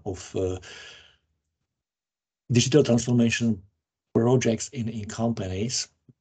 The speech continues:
As I wrote in the, in the invitation, there is a war in Ukraine, but business must go on. So I'm very pleased that I can introduce you my Ukrainian colleagues,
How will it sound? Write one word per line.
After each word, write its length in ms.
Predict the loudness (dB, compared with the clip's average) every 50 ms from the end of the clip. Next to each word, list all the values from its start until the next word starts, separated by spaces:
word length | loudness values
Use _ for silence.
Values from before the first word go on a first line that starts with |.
| _ _ _ _ _ _ _ _ _ _ _ _ _ _ _ -12
As 140 | -8 -4 -4
I 60 | 0
wrote 300 | 2 4 4 4 4 2
in 120 | -2 -2
the, 360 | -2 -2 -4 -4 -2 -4 -6
in 140 | -6 -8 -8
the 180 | -6 -6 -6 -4
invitation, 680 | -4 -4 -4 -2 -2 -4 -4 -4 -4 -4 -4 -6 -6 -8 -10 -20 -20 -20 -20 -20 _ -4
there 140 | 0 0 2
is 100 | 4 4
a 60 | 6
war 200 | 8 8 8 8 8
in 80 | 6
Ukraine, 460 | 4 2 0 -2 -2 -2 -2 -2 -2
but 200 | -4 -6 -6 -6
business 220 | -6 -4 -4 -2 -2
must 180 | -2 -4 -2
go 200 | -2 0 2 2
on. 340 | 2 2 2 0 -2 -4 -6 -12 _ _ -20 _ _ _ _ _ _ _ _
So 880 | -8 -6 -4 -4 -4 -2 0 2 4 4 4 4 4 4 4 4 2 0 2
I'm 340 | 2 2 4 4 2 2
very 180 | 2 4 4 4
pleased 540 | 4 4 0 0 0 0 -2 -6 -10 -8 -4
that 380 | -4 -4 -2 -2 -4 -6 -6 -8 -8
I 380 | -6 -4 -4 -2 -2 -2 -4 -4
can 180 | -6 -8 -6 -4
introduce 720 | -4 -6 -4 -4 -6 -4 -4 -2 -4 -4 -4 -4 -4 -2
you 480 | -2 0 2 4 4 4 4 2 0 -2
my 160 | -2 0 4
Ukrainian 540 | 2 2 4 4 4 4 6 6 4 2 2
colleagues, 640 | 2 2 2 6 6 6 6 4 2 -2 -2 -4